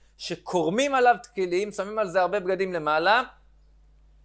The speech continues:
שזה מכניס את הריח הטוב בתוך הבגדים. אז קורמים עליו, הכוונה שאוספים עליו. אז רואים שכרמי זה לשון לאסוף.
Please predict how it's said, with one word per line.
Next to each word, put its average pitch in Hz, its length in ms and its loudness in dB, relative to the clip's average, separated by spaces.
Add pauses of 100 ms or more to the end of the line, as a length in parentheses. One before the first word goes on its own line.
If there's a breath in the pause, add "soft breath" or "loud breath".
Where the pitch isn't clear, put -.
(920 soft breath)
שזה 139 1800 2
מכניס 196 320 0
את - 60 0
הריח 185 280 6
הטוב 214 280 4
בתוך 196 260 0
הבגדים. 170 380 0
אז 139 100 -8
קורמים 208 400 0
עליו, 226 240 6
הכוונה 220 440 -2
שאוספים 214 520 -4
עליו. 170 180 -2 (220)
אז 139 60 -8
רואים 190 160 -2
שכרמי 180 680 0
זה 170 100 -2
לשון 175 540 -2
לאסוף. 143 600 -2